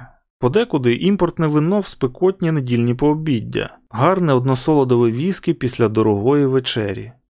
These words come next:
Коли Галахер запропонував випити, Джон уявив, як вони замовлять по келиху коньяку у винному барі. Важливе соціальне правило, порушуючи яке ти неабияк ризикуєш, стверджує:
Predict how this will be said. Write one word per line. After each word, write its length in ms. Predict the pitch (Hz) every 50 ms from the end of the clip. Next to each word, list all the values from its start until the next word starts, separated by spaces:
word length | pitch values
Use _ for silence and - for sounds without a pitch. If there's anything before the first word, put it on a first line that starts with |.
| _ _ _
Коли 340 | - 113 127 170 196 165 135
Галахер 440 | 143 160 165 156 139 127 - 135 120
запропонував 640 | 117 127 123 131 135 147 147 143 151 156 151 135
випити, 560 | 120 117 120 156 220 214 - 123 113 - 107 101
Джон 360 | 107 107 107 135 185 220 214
уявив, 420 | 196 196 190 180 196 214 196 165
як 200 | 151 143 135 -
вони 200 | 151 165 190 196
замовлять 520 | 175 170 170 180 190 185 175 165 151 147 -
по 120 | 156 139
келиху 460 | - - 196 196 190 165 131 143 139
коньяку 520 | 127 - 135 131 131 127 127 127 - 202 208
у 180 | 208 - 165
винному 500 | 147 147 151 143 135 127 127 127 139 143
барі. 480 | 151 156 160 156 135 110 104 95 - - - _ _ _ _ _ _ _
Важливе 520 | 113 107 107 98 101 117 147 196 196 147 120
соціальне 520 | - - 123 - 143 156 165 160 139 127
правило, 540 | 127 - 156 180 202 170 131 117 107 107 101
порушуючи 640 | - 127 127 123 120 - 131 113 110 - 123 123
яке 260 | 120 120 123 143 135
ти 120 | 127 - 127
неабияк 580 | 127 127 123 123 120 127 139 135 120 110 -
ризикуєш, 720 | - 120 113 117 123 123 - - 202 190 160 123 113 -
стверджує: 840 | - - - - 175 185 170 131 - 117 117 110 98 95 95 98